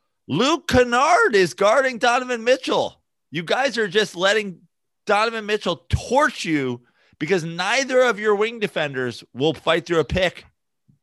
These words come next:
to stop him. And then your so-called, you know, modern goat is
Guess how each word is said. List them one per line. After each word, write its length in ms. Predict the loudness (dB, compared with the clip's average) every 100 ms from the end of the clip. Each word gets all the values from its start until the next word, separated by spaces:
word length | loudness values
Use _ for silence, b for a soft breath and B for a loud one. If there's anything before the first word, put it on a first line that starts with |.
| _
to 100 | -4
stop 380 | -2 0 0 0
him. 320 | -2 -4 -6 -18 _ _ _ _ _ _ _ _ -6
And 200 | -4 0
then 240 | -2 -2
your 240 | 0 2 2
so-called, 1040 | -4 -2 0 0 -2 -2 2 2 0 -6 -12 _ _ _ _ _
you 160 | -8 -4
know, 180 | -4
modern 800 | -4 -2 0 0 0 0 -2 -6 -10 _ _ _ _ -4
goat 580 | 2 4 4 2 -4 -8 -8 _ _ _ _ _ _ _ _ _ _ _ _ _
is 420 | -2 0 0 -4